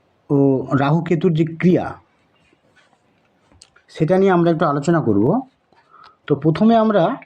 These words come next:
এই মূল ত্রিকোণ স্থান নিয়ে আমরা একটু জেনে নেব যে রাশিচক্র, যেটাকে আমরা এখানে দিয়েছি, যে একটা রাশিচক্র আমরা এখানে, আহ, পিকচারে দেখিয়েছি। তো সেখানে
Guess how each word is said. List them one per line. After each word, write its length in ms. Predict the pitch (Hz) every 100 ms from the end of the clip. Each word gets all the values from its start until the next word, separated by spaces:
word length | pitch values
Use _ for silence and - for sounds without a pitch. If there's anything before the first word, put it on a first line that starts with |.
| _ -
এই 100 | 151
মূল 300 | 147 175 233 220 _ _ -
ত্রিকোণ 300 | 196 202 208
স্থান 240 | - 190 185
নিয়ে 180 | 190 190
আমরা 260 | 170 160 156 147 117 - _ _ _ _ _ _ _ _ _ _ _ _ _ _ _ _ -
একটু 160 | 156 147
জেনে 220 | 151 180
নেব 120 | 185 170
যে 100 | 156
রাশিচক্র, 600 | 135 180 165 175 175 123 208 - - - - - _ _ _ _ -
যেটাকে 300 | 143 156 156
আমরা 160 | 160 160
এখানে 240 | 156 165 156
দিয়েছি, 360 | 156 180 160 165
যে 80 | 156
একটা 180 | 156
রাশিচক্র 460 | 143 139 160 160 165 165
আমরা 120 | 151
এখানে, 200 | 143 147 139
আহ, 180 | - - _ _ _ - - - - - _ _ -
পিকচারে 360 | 147 160 147
দেখিয়েছি। 560 | 135 135 190 147 101 127 254 254 _ _ _ _ _ - -
তো 60 | 151
সেখানে 300 | 170 190